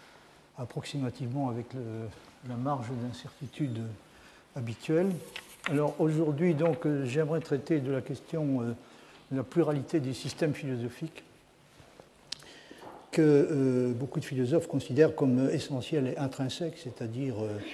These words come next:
inéliminable. Et, euh, la question de la pluralité des systèmes philosophiques soulève évidemment immédiatement un problème tout à fait, euh, fondamental, qui est celui de, euh, l'applicabilité, euh, de la notion de vérité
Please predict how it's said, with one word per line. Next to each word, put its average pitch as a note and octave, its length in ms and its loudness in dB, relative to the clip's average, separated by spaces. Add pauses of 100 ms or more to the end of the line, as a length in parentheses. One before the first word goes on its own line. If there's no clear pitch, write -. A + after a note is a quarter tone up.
(680)
inéliminable. C#3 840 4 (380)
Et, E3+ 340 6
euh, C3+ 180 6
la C#3+ 120 8
question D#3+ 340 0
de C#3 60 2
la C3 80 2
pluralité C3 500 -2
des A#2+ 140 -4
systèmes C3+ 400 -4
philosophiques B2 580 -4
soulève D#3+ 320 8
évidemment B2+ 500 2
immédiatement C3 840 0
un B2 60 -4
problème C3 460 -4
tout - 220 -10
à B2 40 -8
fait, C3+ 300 -6
euh, G#2+ 40 -8 (540)
fondamental, C3 680 0
qui D3 140 -2
est C3 120 -2
celui C3+ 360 -2
de, C#3+ 260 0 (680)
euh, C3+ 180 -2
l'applicabilité, D3 1040 -2
euh, A#2+ 520 -4
de C3+ 140 0
la C#3 80 4
notion C3+ 300 -2
de B2+ 60 -2
vérité B2 560 -2